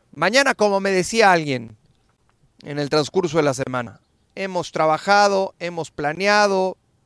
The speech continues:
hemos dormido poco. Mañana, si no entra la pelotita, de poco sirvió todo eso.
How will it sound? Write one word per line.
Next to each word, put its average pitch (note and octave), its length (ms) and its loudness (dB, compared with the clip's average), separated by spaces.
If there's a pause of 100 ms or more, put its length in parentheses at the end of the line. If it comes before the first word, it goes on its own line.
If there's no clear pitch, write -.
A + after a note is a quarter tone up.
hemos F3 320 -4
dormido D#3 400 -4
poco. F#3 560 0 (1160)
Mañana, G#3+ 440 -2 (760)
si - 160 -16
no G3 80 -4
entra F#3+ 240 -2
la D#3+ 120 0
pelotita, G3+ 680 -6 (1500)
de C#3+ 140 -6
poco F#3 280 -4
sirvió D#3+ 320 -4
todo E3 300 0
eso. - 240 -8